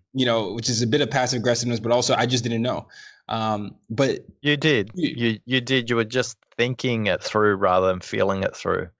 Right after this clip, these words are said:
Speaker 1: Oh, you th-, okay, maybe, you know what? Maybe I did it. Maybe I was on,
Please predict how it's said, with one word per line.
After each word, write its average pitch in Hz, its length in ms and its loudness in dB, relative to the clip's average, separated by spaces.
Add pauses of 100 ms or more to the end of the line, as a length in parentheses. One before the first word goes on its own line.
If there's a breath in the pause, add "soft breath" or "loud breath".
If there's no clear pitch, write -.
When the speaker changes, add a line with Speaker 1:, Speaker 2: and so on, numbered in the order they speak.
(140)
Speaker 1:
Oh, 175 280 4
you 165 140 2
th-, 127 240 -4
okay, 127 320 -2
maybe, 170 420 -2
you 110 120 -10
know 113 100 -6
what? 139 260 -6 (420)
Maybe 110 340 0
I 113 80 4
did 131 200 2
it. 127 80 2
Maybe 107 180 0
I 107 120 2
was 107 120 -2
on, 104 200 -4